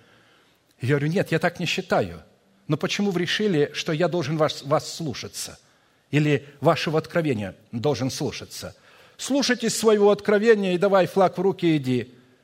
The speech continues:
Много таких, а, а, церквей, которые тебе с удовольствием скажут: «Вот муж веры, он верою идёт». Помню, в одной церкви мы были, пастор уходит, говорит: «Вот этот брат верою живёт, давайте соберём ему». Я говорю: «Слушай, а зачем ему собирать? Он верою живёт.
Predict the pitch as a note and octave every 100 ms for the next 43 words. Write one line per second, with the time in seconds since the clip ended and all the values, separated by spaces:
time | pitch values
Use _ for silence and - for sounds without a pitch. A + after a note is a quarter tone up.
0 | _ _ - F#3 G3 D#3+ E3+ - C#3+ -
1 | - B2+ B2+ - A#2+ A#2 A#2 A#2 - -
2 | _ _ _ _ - F#3+ E3 G3 G3+ F3
3 | E3+ F3+ - E3 E3 - D#3+ F3+ E3 D#3+
4 | - - - G3+ C#3 F#3 - D3+ G#3 F#3
5 | E3 D#3 E3 C3+ A#2+ A2+ G#2+ G#2 F#2 -
6 | - _ F3 D#3+ D#3 D3 D#3 - C#3+ D#3
7 | C#3+ D3 F#3 D3+ C3 - - - _ A2+
8 | E3 D3+ - D#3 - F#3 C3 D3+ D3 -
9 | - - E3 F#3+ G3 F3 D3+ G#3+ G#3+ -
10 | - C#3 G3+ G#3 D3 C3+ C#3 D3 D3 D3+
11 | A2+ E3+ A3 F#3+ E3 - D#3+ F3+ F3 B2+
12 | G#2+ G#2+ G2 E2+ E2 _ _ _ _ _
13 | _ _ _ _ _ _ - F3+ - G#3+
14 | F#3+ F#3+ - A3+ G3 - F#3+ G#3+ D#3 F#3
15 | F#3+ F#3 C3+ A#2+ D#3 E3 F#2